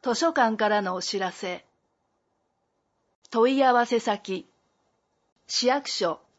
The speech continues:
電話、零二六三五二零二八零。ファックス、零二六三五二零二八零。ファックス、零二六三五二一一五八。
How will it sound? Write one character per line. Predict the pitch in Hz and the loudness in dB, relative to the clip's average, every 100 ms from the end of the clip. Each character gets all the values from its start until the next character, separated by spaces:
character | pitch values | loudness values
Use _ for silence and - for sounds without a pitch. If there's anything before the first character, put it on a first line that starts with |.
| _ | _
電 | 220 208 226 | -4 -2 0
話、 | 208 202 - _ _ _ | 2 0 -2 _ _ _
零 | 180 254 311 | 2 4 4
二 | 311 285 | 4 4
六 | 196 170 | 2 -4
三 | - 196 165 160 _ _ - | -4 -4 -4 -6 _ _ -8
五 | 214 220 226 | -2 2 2
二 | 214 202 - _ _ - | 0 -4 -10 _ _ 0
零 | 233 294 | 2 4
二 | 302 285 196 | 2 2 0
八 | 180 - 185 | -6 -6 -4
零。 | 175 151 _ _ _ _ _ _ _ | -6 -8 _ _ _ _ _ _ _
フ | - | -6
ァ | 277 | -4
ッ | |
ク | 277 | -4
ス、 | - 175 - _ _ _ | -8 -8 -8 _ _ _
零 | - 247 302 | 2 4 6
二 | 294 294 196 | 4 2 2
六 | 175 | -2
三 | - - 175 156 _ _ _ | -4 -4 -4 -8 _ _ _
五 | 214 214 226 | -2 2 2
二 | 220 202 190 _ _ - | 0 -4 -8 _ _ -2
零 | 226 277 302 | 2 4 4
二 | 302 220 | 2 0
八 | 180 - 185 | -6 -8 -4
零。 | 175 156 _ _ _ _ _ _ _ - | -6 -6 _ _ _ _ _ _ _ -6
フ | 285 | -4
ァ | |
ッ | |
ク | 277 | -4
ス、 | - 175 175 - _ _ - | -6 -8 -8 -12 _ _ 2
零 | 226 294 | 4 4
二 | 294 302 220 | 4 2 2
六 | 170 | -2
三 | - - 175 156 - _ _ | -4 -4 -4 -6 -14 _ _
五 | - 208 220 | -2 2 2
二 | 220 202 196 - _ _ - | 0 -2 -6 -14 _ _ -8
一 | 226 - 311 | -6 0 0
一 | 294 214 | 0 -4
五 | 185 185 | -2 0
八。 | 185 190 - 165 | 0 -4 -6 -10